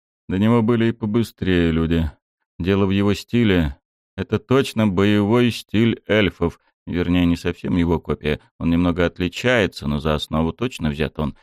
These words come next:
Я не могу ошибаться», напряжённо проговорил посол. «Что это значит? Он обучился стилю эльфов?» задал вопрос гном. «Этого тоже не может быть.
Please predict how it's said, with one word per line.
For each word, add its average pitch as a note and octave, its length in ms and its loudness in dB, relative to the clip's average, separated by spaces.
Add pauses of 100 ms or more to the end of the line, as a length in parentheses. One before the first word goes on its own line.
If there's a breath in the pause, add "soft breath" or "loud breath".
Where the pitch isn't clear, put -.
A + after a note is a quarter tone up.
(160 soft breath)
Я E2 160 0
не E2+ 80 2
могу A2+ 320 4
ошибаться», D#2 760 -4 (340)
напряжённо F#2+ 600 0
проговорил E2 520 -2
посол. - 540 -8 (720)
«Что - 160 -2
это E3+ 240 2
значит? C3 600 -2 (420)
Он D#3 160 4
обучился D#3+ 720 2
стилю D#3+ 420 2
эльфов?» F#3 580 2 (360)
задал F2 420 0
вопрос E2+ 440 0
гном. E2 380 -2 (1040)
«Этого F2+ 300 -4
тоже G2 340 0
не F#2+ 140 2
может F#2 320 0
быть. E2+ 480 -8